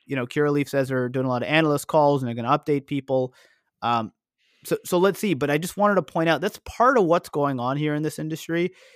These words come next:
Um, there is frustration with, you know, delays on the federal. There's frustration with, um, uh, compressing margins and deteriorating fundamentals. And there's frustration with, you know, the feeling that some of these management teams are,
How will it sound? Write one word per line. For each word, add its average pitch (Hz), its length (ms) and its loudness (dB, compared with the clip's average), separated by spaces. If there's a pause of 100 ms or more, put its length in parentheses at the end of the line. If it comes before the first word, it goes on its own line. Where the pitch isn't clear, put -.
(240)
Um, 135 260 2
there 156 180 6
is 170 100 0
frustration 147 800 0
with, 123 260 0 (240)
you 131 80 -6
know, 131 80 -2
delays 131 380 2
on 139 120 0
the 135 60 -2
federal. 131 540 2
There's 120 220 -6
frustration 139 720 -2
with, 120 280 -2 (480)
um, 117 440 2 (260)
uh, 104 580 -2 (320)
compressing 151 600 0
margins 143 640 2
and 123 120 -6
deteriorating 139 540 0
fundamentals. 131 720 -2 (420)
And 233 100 2
there's 285 140 2
frustration 247 720 2
with, 156 320 2 (260)
you 170 60 -8
know, 180 100 6
the 175 100 0
feeling 214 460 2
that 156 140 0
some 185 140 0
of 190 60 -4
these 185 180 -2
management 151 500 -2
teams 131 340 -4
are, 127 100 -4